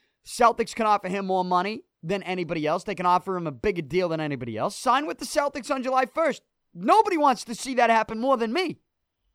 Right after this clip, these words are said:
But all of this other stuff that's sort of coming along with it, don't tell me this is a media creation when you choose to do this one-on-one interview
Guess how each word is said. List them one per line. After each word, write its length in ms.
But 320
all 260
of 100
this 220
other 200
stuff 400
that's 300
sort 240
of 80
coming 300
along 300
with 180
it, 180
don't 280
tell 260
me 180
this 200
is 160
a 120
media 480
creation 840
when 200
you 640
choose 720
to 120
do 240
this 220
one-on-one 480
interview 400